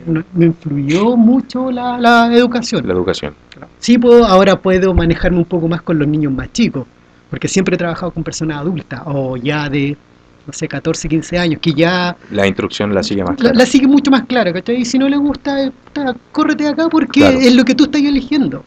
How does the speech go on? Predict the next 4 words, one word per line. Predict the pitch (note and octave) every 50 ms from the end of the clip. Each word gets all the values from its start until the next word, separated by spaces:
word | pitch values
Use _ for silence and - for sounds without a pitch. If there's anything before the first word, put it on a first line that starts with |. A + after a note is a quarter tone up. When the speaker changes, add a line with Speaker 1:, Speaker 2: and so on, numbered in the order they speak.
| _ _
Speaker 2:
Exacto. | F#3+ - - - - - _ _ - - _ _ - - _ _ _ _ -
Speaker 1:
Entonces, | - G3+ G3+ F#3+ G#3+ G#3 G3+ - - - - - - - - _ _ _ _ -
bueno, | F#3 E3 E3+ D3+ E3 E3 - -
eh, | E3 D#3 D3+ D3 C#3+ C#3+ C#3 C#3+ C#3